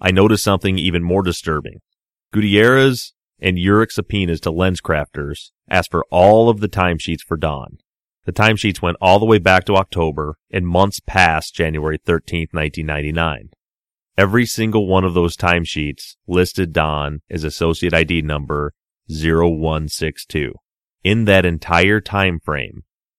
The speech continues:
there was one timesheet for one pay period where he was clocked in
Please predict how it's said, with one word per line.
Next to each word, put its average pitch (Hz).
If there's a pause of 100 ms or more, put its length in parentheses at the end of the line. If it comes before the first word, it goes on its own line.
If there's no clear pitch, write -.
(160)
there 85
was 76
one 76
timesheet 78 (840)
for 82
one 82
pay 90
period 69 (480)
where 87
he 80
was 73
clocked 90
in 78